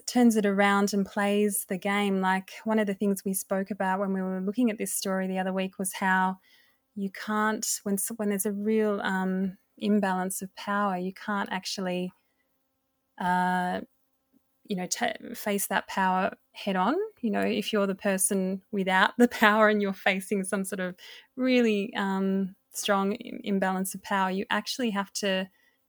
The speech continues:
use some cunning and some wit and think about the way in which you can, can get out of,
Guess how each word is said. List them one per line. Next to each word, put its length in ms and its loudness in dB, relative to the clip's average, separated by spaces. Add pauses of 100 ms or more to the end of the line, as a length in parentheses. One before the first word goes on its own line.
(120)
use 260 0
some 220 0
cunning 400 -2
and 160 -2
some 240 -2
wit 320 0
and 180 -2
think 200 0
about 420 2 (840)
the 80 -2
way 260 2
in 120 0
which 280 -4
you 100 -2
can, 500 -4 (280)
can 180 0
get 160 -2
out 220 2
of, 140 -6